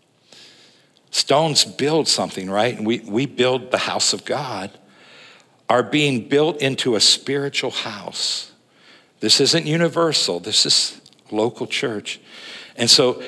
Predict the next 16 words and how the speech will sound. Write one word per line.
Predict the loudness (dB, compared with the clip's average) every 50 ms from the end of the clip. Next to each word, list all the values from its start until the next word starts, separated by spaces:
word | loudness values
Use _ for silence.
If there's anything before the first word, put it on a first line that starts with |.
| -10 0
each | 2 2 4 4 4 4
of | 4 6
us | 4 4 4 4 2
is | 2 2
a | 0
building | 0 2 2 2 2 2 2 2 0 0
block, | 2 2 4 4 4 2 0 -2
and | -4 -4 0
God's | 2 2 4 4 2 0 -2 -2
building | 0 2 2 2 2 2 2 2
us | 0 0 0
into | -2 -2 -2 0 0 0
a | 0
spiritual | 0 0 0 0 0 0 0 -2 0
house. | 0 2 4 4 4 2 0 -4 -8 -10 -10 -2 2
So | 2 4 4 2 0 -4